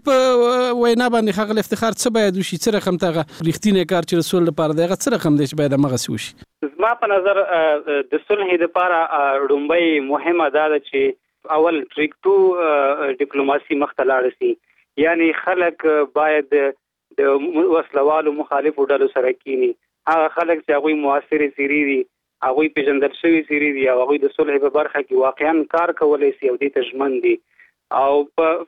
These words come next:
Speaker 2: په، ځکه دواړه لوري دخیلي خواوې، هم حکومت هم طالبان، هغوی تر اوسه حاضر نه دي چې د، آه، یو بل ته مخامخ د خبو-،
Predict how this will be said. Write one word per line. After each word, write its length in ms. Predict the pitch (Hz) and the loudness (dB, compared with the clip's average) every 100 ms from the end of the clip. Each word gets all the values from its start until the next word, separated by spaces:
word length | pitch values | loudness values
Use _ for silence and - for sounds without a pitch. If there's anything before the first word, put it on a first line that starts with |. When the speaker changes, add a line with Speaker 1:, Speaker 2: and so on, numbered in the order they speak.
| - | -6
Speaker 2:
په، 300 | 185 160 170 190 | -4 -4 -4 -4
ځکه 200 | 214 208 190 175 165 | -2 0 0 0 -2
دواړه 280 | 180 214 220 190 | 0 2 2 2
لوري 240 | 190 180 160 156 147 | 2 4 2 0 -2
دخیلي 380 | 156 - 170 165 | -4 0 0 2
خواوې، 360 | 156 151 143 139 | 2 0 2 2
هم 220 | 151 165 156 | 0 -2 -2
حکومت 420 | 151 175 190 185 | -2 -2 -2 -2
هم 160 | 156 160 | -4 -2
طالبان، 500 | 156 151 147 151 147 | 0 0 2 0 0
هغوی 280 | 139 156 151 143 _ _ _ - | -2 0 0 -4 _ _ _ 0
تر 80 | 151 | 2
اوسه 300 | 170 180 170 147 | 2 2 -2 0
حاضر 360 | 156 160 185 180 | -2 0 0 0
نه 60 | 196 | 0
دي 180 | 185 160 - | 0 -2 -2
چې 80 | 139 | -2
د، 320 | 143 139 139 131 _ _ _ | 0 2 0 -2 _ _ _
آه، 180 | 143 139 147 | -2 0 2
یو 120 | 165 170 | 2 2
بل 180 | 180 | -2
ته 100 | 170 | -2
مخامخ 480 | 165 160 156 156 160 | -2 -2 -2 -2 -4
د 140 | 147 143 | -4 -2
خبو-، 240 | 143 165 | 0 0